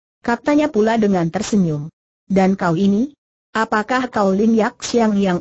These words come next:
itu?" "Dia tidak." Siling mendadak Pui Giok Hui menyela. "Oh, kau tahu siapa dia?" tanya Xiao Hang. "Tidak ada yang mengenal dia lebih jelas daripadaku," ujar Giok Hui. "Sebab apa?" "Sebab pada waktu dia dilahirkan,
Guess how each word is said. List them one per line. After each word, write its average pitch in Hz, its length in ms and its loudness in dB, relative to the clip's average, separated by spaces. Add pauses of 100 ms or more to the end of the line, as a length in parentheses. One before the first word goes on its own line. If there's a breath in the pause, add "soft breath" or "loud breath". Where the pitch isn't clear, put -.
itu?" 254 320 0
"Dia 233 400 2
tidak." 180 320 0
Siling 226 400 0
mendadak 190 480 0 (160)
Pui 226 240 2
Giok 220 400 0
Hui 196 240 0
menyela. 180 320 0 (400)
"Oh, 214 480 2 (240)
kau 180 320 0
tahu 175 160 0
siapa 214 560 0
dia?" 226 400 2
tanya 208 340 0
Xiao 165 380 0
Hang. 185 480 0 (400)
"Tidak 254 320 2
ada 220 320 2
yang 202 240 0
mengenal 190 560 0
dia 226 240 2
lebih 247 340 2
jelas 175 380 0
daripadaku," 190 1040 0 (180)
ujar 233 380 2
Giok 214 480 0
Hui. 156 320 0 (400)
"Sebab 247 480 0
apa?" 185 240 -4
"Sebab 180 400 -2
pada 214 320 2
waktu 226 500 0
dia 190 140 0
dilahirkan, 202 800 0